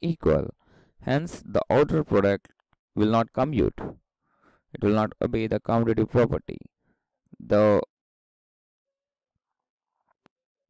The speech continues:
inner product will always result in a scalar value and the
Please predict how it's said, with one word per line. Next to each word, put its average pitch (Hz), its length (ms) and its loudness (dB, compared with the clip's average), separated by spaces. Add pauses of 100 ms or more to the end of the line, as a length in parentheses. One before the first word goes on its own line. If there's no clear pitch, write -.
(220)
inner 165 280 0
product 95 420 2
will 98 220 2
always 95 360 2
result 110 300 2
in 110 100 -2
a 104 60 0
scalar 127 460 2
value 85 420 2 (160)
and 101 180 -2
the - 60 0